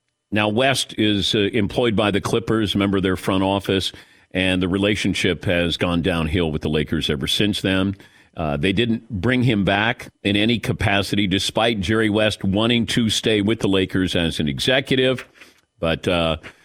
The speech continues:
Jerry said that it was a cold phone text to his wife. "No one had the nerve to call me,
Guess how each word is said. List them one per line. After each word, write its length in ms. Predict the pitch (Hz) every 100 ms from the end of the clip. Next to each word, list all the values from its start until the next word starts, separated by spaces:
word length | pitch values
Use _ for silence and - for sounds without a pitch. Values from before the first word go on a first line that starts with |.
| _ _
Jerry 420 | 90 113 131 135
said 520 | 110 - 123 120 113 104
that 180 | 104
it 80 | 104
was 160 | 101 98
a 60 |
cold 760 | 85 - 131 143 143 143 - -
phone 540 | - 143 151 156 147 - -
text 560 | - 90 98 - - - _ _ _ _ _ _ _ _ _ -
to 140 | 120
his 160 | 107 90
wife. 560 | 107 123 69 - - - _ _ _ _ _ _ _ _
"No 200 | 104 131
one 180 | 147 147
had 220 | 139 127
the 80 | 117
nerve 380 | 120 123 120 -
to 120 | 98
call 320 | - 123 120
me, 380 | 90 73 78